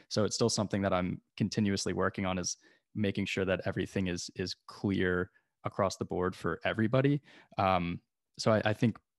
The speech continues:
before, when I, I would sort of, like, maybe send, like, a,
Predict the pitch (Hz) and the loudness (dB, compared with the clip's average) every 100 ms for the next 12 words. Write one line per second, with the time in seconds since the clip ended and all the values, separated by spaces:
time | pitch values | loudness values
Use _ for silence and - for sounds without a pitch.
0 | 110 - 117 107 101 98 95 95 98 92 | -14 -2 4 4 4 4 4 2 2 0
1 | - 107 95 90 90 - 123 98 92 90 | 0 -2 0 -4 -4 -8 -4 -2 -2 -4
2 | 90 _ - - 107 95 98 | -6 _ -10 -2 0 0 -2